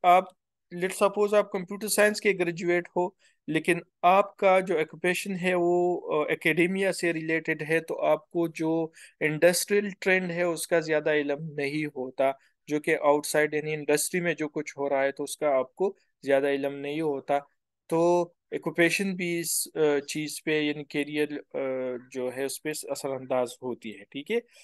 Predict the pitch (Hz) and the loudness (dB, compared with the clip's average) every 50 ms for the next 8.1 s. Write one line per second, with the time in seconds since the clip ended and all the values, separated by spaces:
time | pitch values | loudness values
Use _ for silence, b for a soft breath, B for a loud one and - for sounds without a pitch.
0 | b b _ 151 151 180 185 - - 196 214 180 226 196 196 190 190 185 175 180 | b b _ 2 2 4 4 4 2 0 0 2 4 2 4 4 2 0 0 0
1 | 175 170 165 156 165 170 170 - 180 160 165 165 180 175 - - 226 226 220 - | -2 0 0 2 2 2 2 0 -6 -4 0 0 2 0 0 0 -2 -2 0 0
2 | 190 175 165 175 175 180 185 208 202 196 185 170 170 - 160 160 156 160 170 165 | -2 2 2 2 2 2 0 0 0 0 0 -2 -2 -2 -4 -2 -2 -2 -4 -6
3 | - _ _ _ _ - 160 170 170 - - - 220 226 226 _ _ _ _ _ | -8 _ _ _ _ -2 0 0 0 -2 -2 -2 -4 -4 -4 _ _ _ _ _
4 | - 147 147 156 170 190 220 226 220 208 185 - 185 175 180 180 180 180 180 180 | -12 -12 -10 -4 2 4 4 4 6 4 2 4 4 2 2 2 0 -2 0 0
5 | 180 175 170 170 - 175 180 175 - - 156 156 156 151 147 - 160 151 - 160 | 0 -2 -2 -2 0 0 0 -2 -2 -2 -4 -2 -2 -2 -4 -4 -8 -2 -2 -2
6 | 156 180 156 165 156 165 160 156 147 139 135 131 - 135 131 127 127 - - 135 | 0 0 -2 -2 -2 -2 -4 -4 -2 -4 -6 -2 0 2 2 2 0 -4 -8 -6
7 | 127 117 110 104 104 101 101 104 104 _ _ _ _ _ _ _ - - 185 190 | -6 -6 -6 -8 -10 -10 -12 -14 -18 _ _ _ _ _ _ _ 0 2 4 4
8 | 196 190 | 4 2